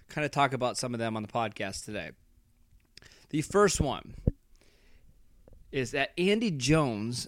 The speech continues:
is having a great camp. He's significantly ahead of Noah Brown, the Cowboys' seventh round pick, in camp. Now, I don't think that's that surprising considering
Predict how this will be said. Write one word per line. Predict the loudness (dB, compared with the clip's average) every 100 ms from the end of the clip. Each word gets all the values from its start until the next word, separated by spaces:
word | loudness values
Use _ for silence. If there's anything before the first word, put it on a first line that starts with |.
| -6 -2
is | 0
having | 2 6 6 6 4
a | 2
great | 4 4 6 2
camp. | 2 2 2 -8 _ -20 -20 _ _ _ _ _
He's | -4 -2 -2
significantly | -2 -2 0 2 2 2 -2 -4 -6 -4 0
ahead | 8 8 8 2 0 -8 -14 _ _ _ _ _ _ 0
of | 2 2 -2
Noah | -2 2 4 2
Brown, | 4 4 4 2 2 -2
the | -2
Cowboys' | 0 0 0
seventh | 0 -2 -4 -4
round | -4 -2 -2
pick, | -4 -6 -14 _ _ _
in | -4 -2
camp. | 0 0 -2 _ -20 -20 _ _ _ _ _
Now, | 2 4 2 -4 _ _ _ _ _ _ _ _ _ _ _ _ _ _ _
I | 6 6 8
don't | 4 2 2
think | -4 0
that's | -2 -2 -4 -8 -4
that | -2 -2
surprising | -4 -6 -2 -2 -2 -6
considering | -4 -4 0 2 2 2 0